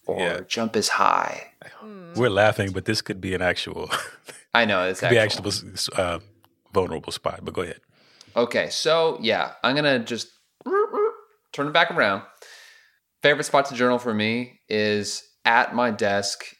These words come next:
Speaker 1: in my office. And the reason is because when I would journal at home, I just felt like there was oftentimes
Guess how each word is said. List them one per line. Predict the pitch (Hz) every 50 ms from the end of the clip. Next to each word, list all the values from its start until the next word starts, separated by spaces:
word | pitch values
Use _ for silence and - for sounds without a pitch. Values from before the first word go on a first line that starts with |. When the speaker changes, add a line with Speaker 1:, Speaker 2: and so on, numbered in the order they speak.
| _ -
Speaker 1:
in | 117 113
my | 107 98 98 95
office. | - - 98 98 95 - - 76 87 101 - - - - - - _ _ _ _ _ _ _ _ _ _ _ _ _ _ _ _ -
And | 127 123
the | 123
reason | 175 208 180 151 127
is | 113
because | 113 117 110 - - 120 110 107 107 104 107 101 98 - - - - _ _ _ _ _ _ _ _ -
when | 117 120 127
I | 135 156
would | 160 147 127 110
journal | - 120 120 120 123 123 123 120 117 117 117 117 - _ _ _ _ -
at | 113 113 -
home, | - - - 117 113 113 120 127 131
I | 127 110
just | 104 107 110 - - - -
felt | 120 - -
like | 110 110 101 - -
there | 107 107 104
was | 101 101 95 92 - - - -
oftentimes | - 104 107 107 - 104 98 - 110 104 101 101 101 95 - -